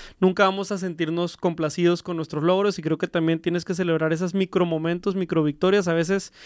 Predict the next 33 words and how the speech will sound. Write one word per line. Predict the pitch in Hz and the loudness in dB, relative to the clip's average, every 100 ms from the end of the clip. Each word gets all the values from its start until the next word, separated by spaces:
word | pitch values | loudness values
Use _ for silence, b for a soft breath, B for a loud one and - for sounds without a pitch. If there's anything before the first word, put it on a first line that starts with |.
| B B B - | B B B -2
el | 156 | 0
escenario | 165 170 185 220 | 0 0 2 2
final | 202 196 202 | 2 -2 -2
se | 196 | 0
va | 185 | -2
a | |
ir | 185 | -2
construyendo | 214 - 180 180 185 | -6 -4 -2 -2 0
gracias | 180 180 185 | 0 -2 -4
a | |
que | 190 | -4
muchos | 170 190 - 220 | -4 -4 -4 -2
micromomentos | 226 220 202 185 175 165 180 180 240 | 0 0 0 0 -2 -4 -6 -6 -8
fueron | - 185 190 | -2 -4 -4
exitosos. | 202 - 170 202 196 175 | -8 -10 -4 -2 -2 -4
Entonces, | 175 196 196 185 | -4 -4 -4 -6
cada | - 214 | -2 0
logro | 262 247 240 262 | 2 2 2 0
que | 254 | 0
hagas, | 214 233 - | -2 -2 -2
por | 196 | -2
más | 190 202 | -2 -4
chiquito, | 202 190 175 214 214 - - | -4 -6 -2 -2 -2 -8 -14
<clears throat> | - 131 - | -12 -14 -8
cien | - 185 | 2 4
like | 202 214 | 4 0
más, | 190 180 196 196 180 | -2 -2 0 -2 -2
oye, | 180 175 156 170 | 0 0 -2 -4
esta | 165 - 202 | -6 -4 0
cuenta | 202 196 | 0 0
cerrada, | 202 175 160 170 185 | -2 -2 -2 0 0
etcétera, | 185 - 196 208 220 220 _ _ _ _ _ _ - - | -2 -2 -2 2 2 2 _ _ _ _ _ _ -16 -4
celébralo. | 185 175 170 135 | 0 2 2 -2